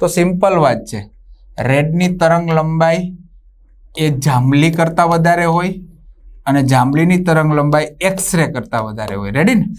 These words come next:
કારણ કે એક્સ-રેની આવૃત્તિ વધારે હોય. જેમ આમ જાઓ એમ આવૃત્તિ વધે, આમ જાઓ એમ તરંગ લંબાઈ વધે. તો સિમ્પલ વાત છે, એટલે આ ક્રમ સાચો છે. કારણ કે લાલ,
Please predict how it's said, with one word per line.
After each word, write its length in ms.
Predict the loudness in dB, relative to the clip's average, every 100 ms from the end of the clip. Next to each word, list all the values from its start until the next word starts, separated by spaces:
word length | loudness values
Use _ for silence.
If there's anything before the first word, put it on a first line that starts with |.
| -16 -6
કારણ 140 | -4
કે 80 | 0
એક્સ-રેની 440 | 0 0 0 2 2
આવૃત્તિ 420 | 2 0 0 2
વધારે 320 | 2 2 0
હોય. 180 | -4 -8 -16 _ _ -2
જેમ 200 | 2 2
આમ 200 | 2 2
જાઓ 220 | 2 2
એમ 120 | 2
આવૃત્તિ 400 | 2 2 -2 -4
વધે, 240 | -4 -2 0
આમ 240 | 2 2
જાઓ 140 | -2
એમ 140 | -4 -4
તરંગ 280 | -2 0 -2
લંબાઈ 320 | -2 -4 -6
વધે. 260 | -8 -12
તો 120 | -12 -10
સિમ્પલ 460 | -6 -4 0 0
વાત 200 | 0 -2
છે, 80 | -4
એટલે 140 | -2
આ 60 | -2
ક્રમ 260 | -2 -4 -2
સાચો 380 | -2 -2 -6
છે. 140 | -6 -10 -16 _ -20 _
કારણ 200 | -4 -2
કે 180 | 0 0
લાલ, 600 | 0 2 4 4 2 -2